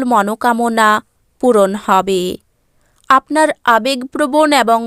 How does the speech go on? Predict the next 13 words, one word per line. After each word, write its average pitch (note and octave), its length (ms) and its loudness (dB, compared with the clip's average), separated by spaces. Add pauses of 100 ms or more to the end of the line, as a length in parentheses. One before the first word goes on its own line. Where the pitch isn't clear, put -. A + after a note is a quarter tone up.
জেদি A3+ 360 -2
প্রকৃতি C4+ 680 -2
নিয়ন্ত্রণ G#3+ 680 -2
করতে A3 500 -2
চেষ্টা G3+ 460 -2
করুন, F#3+ 380 -2 (760)
বিশেষ D4 420 -2
করে D#4+ 280 0 (120)
পার্টিতে, A3+ 680 -2 (300)
যেহেতু C4 520 -4
এটি D#4 260 -2 (140)
পার্টির A3 500 -2
মেজাজ G3+ 500 0